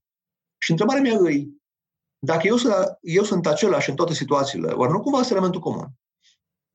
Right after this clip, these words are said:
Dacă se repetă filmul, ok, poți să pun vina pe tine o vreme, după aia găsesc pe altcineva, dar oare n-am ceva de schimbat și eu la mine? Și cred că o criză,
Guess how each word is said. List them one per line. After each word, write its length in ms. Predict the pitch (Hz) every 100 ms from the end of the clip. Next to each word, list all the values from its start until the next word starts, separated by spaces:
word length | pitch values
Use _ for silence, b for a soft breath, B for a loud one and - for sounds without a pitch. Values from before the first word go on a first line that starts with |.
| _ _
Dacă 220 | - 156
se 100 | 180
repetă 300 | 185 - -
filmul, 580 | - 185 123 90 87 - _ _ _ _ _ -
ok, 340 | 196 269 -
poți 160 | 240 233
să 60 |
pun 140 | 196 165
vina 160 | 143
pe 100 | 202
tine 440 | 208 233 98 - -
o 100 | 104
vreme, 300 | 101 87 -
după 180 | 120 143
aia 80 | 143
găsesc 240 | 156 185
pe 60 | 254
altcineva, 520 | 247 110 95 95 -
dar 320 | 147 160 160 _ _ _
oare 240 | - 147 135
n-am 140 | 143
ceva 140 | 214 247
de 80 | 247
schimbat 280 | 202 190
și 80 | 190
eu 60 | 220
la 80 | 208
mine? 220 | 170 - - _ _ _ _ _ _ -
Și 160 | - 147
cred 140 | 190
că 60 | 196
o 80 | 170
criză, 600 | 226 220 123 107 -